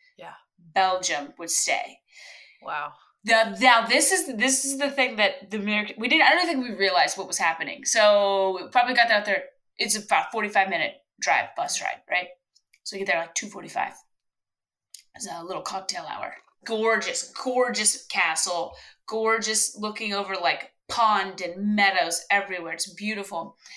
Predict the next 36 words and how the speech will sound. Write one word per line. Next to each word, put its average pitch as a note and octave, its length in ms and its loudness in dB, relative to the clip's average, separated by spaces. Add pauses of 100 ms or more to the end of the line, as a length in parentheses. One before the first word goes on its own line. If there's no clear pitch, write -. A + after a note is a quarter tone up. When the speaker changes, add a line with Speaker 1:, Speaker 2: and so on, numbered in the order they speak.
(460)
Speaker 2:
We G#3+ 100 -6
see G#3+ 140 2
a G3 40 -4
little F3+ 160 -6
sign. - 360 0 (560)
Uh, F#3 220 2
the F3+ 540 -6 (140)
wedding, G3 720 0 (420)
like, G3 220 -8
the G3 80 -14
dinner F3 340 -2
starts F#3 380 -2
at - 100 -8
six - 320 0
P E3+ 200 -14
M. - 200 -12 (140)
Speaker 1:
Mm-hmm. F#3+ 240 -20 (500)
Speaker 2:
And F#3+ 160 -4
then F#3+ 160 -6
the, E3+ 240 -10
and F#3+ 140 -4
then F#3 100 -4
below F3+ 340 -4
that, G#3 260 4
it's, F#3+ 140 -4
like, F#3 140 -8
the G3 80 -10
first G#3 400 -2
bus G#3 260 4
to G#3+ 100 -6
pick - 240 -8
you F3 120 -10
up - 200 0
to E3+ 260 -10
go F#3 160 -8
back. D#3 460 0